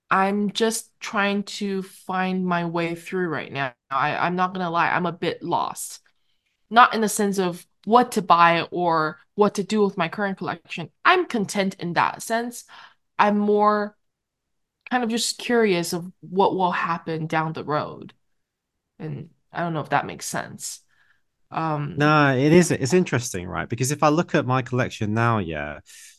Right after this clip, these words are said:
Speaker 2: three years ago, I, I would have said, "No way." You know, it's, it's not gonna be that. <laughs> You know,
Speaker 1: Mm-hmm.
Speaker 2: it's just not gonna be that. And, uh, I guess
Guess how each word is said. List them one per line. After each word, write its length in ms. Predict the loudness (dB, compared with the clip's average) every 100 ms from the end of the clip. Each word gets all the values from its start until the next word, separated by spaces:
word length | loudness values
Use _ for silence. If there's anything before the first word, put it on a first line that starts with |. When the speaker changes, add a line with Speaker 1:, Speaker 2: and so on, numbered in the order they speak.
| _
Speaker 2:
three 180 | 2 4
years 220 | 4 2
ago, 440 | -2 -4 -4 -10 -14 _ _ _ _ _ _ _ _ _ _ _ _ _ _ _ _ _ _
I, 540 | 2 4 2 0 -6 -12 _ _ _ _ _ _ _ _ _ _ _ _
I 100 | -6
would 100 | -2
have 80 | -2
said, 240 | -2 -2
"No 200 | -2 -4
way." 440 | -4 -4 -6 -10 _ _ _ _
You 100 | -6
know, 160 | -6 -6
it's, 260 | -12 -16 -8
it's 120 | -6
not 100 | -6
gonna 100 | -6
be 80 | -4
that. 380 | -2 -4 -6 -10 _ _ -6
<laughs> 80 | -4
You 120 | -2
know, 220 | -2 -4 -6
Speaker 1:
Mm-hmm. 460 | -10 -10 -10 -14 -14 -16 _ _ _ _ _
Speaker 2:
it's 120 | -10
just 100 | -4
not 100 | -2
gonna 120 | 0
be 140 | 2 4
that. 420 | 4 4 2 -6 _ _ _ _ -6
And, 440 | -4 -2 -4 -4
uh, 340 | -2 -2 -4 -6 _ _ _ _ _ _ _ _ _ _ _ _ _ _ _ _ _ _ _ _ _ _
I 100 | -6
guess 560 | -2 -2 -2 -6 -12